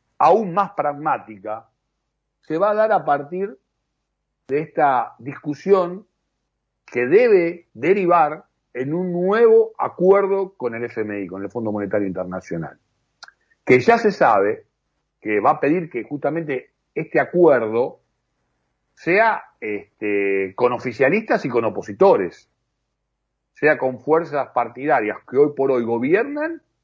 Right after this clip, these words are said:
y que hoy por hoy ejercen la oposición. Un acuerdo a largo plazo, porque el F M I, más allá de, obviamente, sus propias culpas, que las tiene,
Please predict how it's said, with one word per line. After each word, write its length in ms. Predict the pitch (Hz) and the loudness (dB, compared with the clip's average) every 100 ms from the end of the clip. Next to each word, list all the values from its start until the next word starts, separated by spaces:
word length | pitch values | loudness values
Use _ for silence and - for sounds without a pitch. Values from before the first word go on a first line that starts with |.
| _ _ _ | _ _ _
y 140 | - 113 | -18 -10
que 180 | 117 123 | 0 4
hoy 200 | 151 165 | 6 4
por 180 | 147 151 | 4 2
hoy 300 | 208 240 - _ | 2 -2 -6 _
ejercen 720 | 123 - 143 160 - 180 123 | -12 -4 -4 -4 -4 -6 -2
la 80 | 110 | 0
oposición. 840 | 104 107 - 104 - 180 95 85 _ _ _ _ _ _ _ _ _ _ | 0 -2 -10 -4 2 2 0 -12 _ _ _ _ _ _ _ _ _ _
Un 180 | 226 254 | -4 -2
acuerdo 720 | 233 226 254 277 277 311 302 _ _ _ _ _ _ _ | -2 2 2 2 -2 -6 -10 _ _ _ _ _ _ _
a 140 | 139 | -6
largo 340 | 139 180 180 160 | 0 2 2 0
plazo, 540 | 277 294 - 95 82 _ _ _ _ _ _ _ | 0 0 -2 -14 -16 _ _ _ _ _ _ _
porque 280 | 123 120 123 | -8 -6 -4
el 80 | 135 | -4
F 240 | 165 143 | -4 -4
M 300 | 151 165 185 | -4 -2 -2
I, 360 | 180 180 - _ _ - _ - | 0 -2 -6 _ _ -20 _ -10
más 360 | 135 180 202 | 0 2 2
allá 540 | 165 147 156 151 156 - | 0 0 4 4 2 -4
de, 640 | 104 104 104 101 98 98 - | -8 -4 -2 -2 -2 -6 -4
obviamente, 1400 | 127 135 127 127 123 139 139 131 117 107 101 98 95 92 | 0 2 2 2 0 -4 -4 -2 2 4 4 2 0 -4
sus 200 | - - - - | -8 -10 -10 2
propias 380 | 147 156 135 - | 4 4 2 -2
culpas, 800 | - 190 123 110 135 156 - _ _ | 2 4 4 4 0 0 -6 _ _
que 140 | - 82 | -18 -16
las 220 | 82 - | -16 -6
tiene, 640 | 151 139 110 104 113 160 | -2 0 0 -2 -10 -12